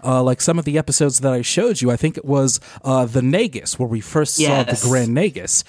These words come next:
Speaker 1: where
Speaker 2: Yes.
Speaker 1: Ben, Ben Sisko was kind of like, "Mm, I don't know how you feel. I, I don't know how I feel about you hanging out with that kid Nog.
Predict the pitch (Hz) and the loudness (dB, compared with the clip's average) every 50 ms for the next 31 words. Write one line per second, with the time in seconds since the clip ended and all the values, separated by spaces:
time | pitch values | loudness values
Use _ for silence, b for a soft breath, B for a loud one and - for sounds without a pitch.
0 | B B B B 180 B 117 123 139 139 135 135 135 135 131 131 127 - - - | B B B B -12 B -2 0 2 2 2 2 4 2 2 0 -2 -6 -12 -18
1 | - - _ _ _ _ _ - 127 101 98 - 160 214 226 175 139 131 165 190 | -20 -20 _ _ _ _ _ -20 -20 -16 -8 -2 0 0 2 2 2 2 0 -2
2 | 185 - _ - 143 143 135 127 - - - - - - 135 131 131 127 123 B | -2 -4 _ -2 0 0 0 2 0 0 0 0 0 0 0 2 2 0 0 B
3 | B B B B 123 123 - - - 139 139 135 135 117 123 131 127 127 120 110 | B B B B -2 -2 -2 -2 0 0 0 2 0 0 0 0 0 0 0 -2
4 | - 127 127 135 135 135 139 139 139 - 123 135 139 139 139 139 139 135 131 139 | -4 -4 -2 -2 0 0 2 0 0 0 0 0 2 2 2 2 2 2 2 2
5 | 139 135 127 120 - - 139 139 139 131 123 113 110 B B B B B - 123 | 0 0 -2 -4 -4 -4 -2 0 2 2 2 0 -2 B B B B B -8 -6
6 | 120 - 123 139 143 147 147 151 151 143 147 143 139 135 135 - 151 147 139 123 | -4 -2 0 0 2 2 2 2 2 2 2 2 2 0 0 0 0 0 2 0
7 | 127 120 - 120 117 120 127 123 120 120 120 117 104 107 - 127 123 - - - | 0 -2 -2 -2 -2 0 0 2 2 2 0 -2 -4 -6 -6 -6 -6 -6 -4 -4
8 | 135 120 110 113 120 131 131 123 110 92 98 - | -4 -2 0 0 2 2 2 2 0 -4 -8 -14